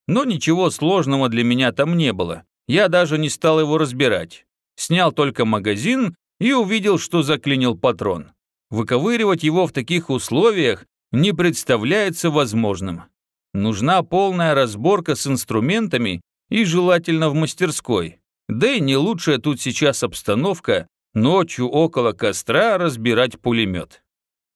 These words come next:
Этот я отремонтировать не смогу, а больше нет, не собираюсь я всё рассказывать лурам, может, ещё удастся замылить хороший агрегат. «Нет», вздохнул Бихрус.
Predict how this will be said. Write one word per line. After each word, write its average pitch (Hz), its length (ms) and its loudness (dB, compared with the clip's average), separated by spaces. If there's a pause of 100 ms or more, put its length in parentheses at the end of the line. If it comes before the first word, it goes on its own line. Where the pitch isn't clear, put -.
(140)
Этот 196 340 0
я 214 200 2
отремонтировать 196 920 0
не 170 160 2
смогу, 104 580 -2 (160)
а 117 140 0
больше 127 340 0
нет, 175 400 0 (540)
не 113 180 0
собираюсь 135 640 0
я 160 160 2
всё 147 220 0
рассказывать 127 680 0
лурам, 120 500 -2 (180)
может, 180 420 0
ещё 202 380 0
удастся 160 640 0
замылить 139 540 -2
хороший 160 500 0
агрегат. 110 640 -2 (880)
«Нет», 180 760 0 (140)
вздохнул 120 540 -2
Бихрус. 107 720 -6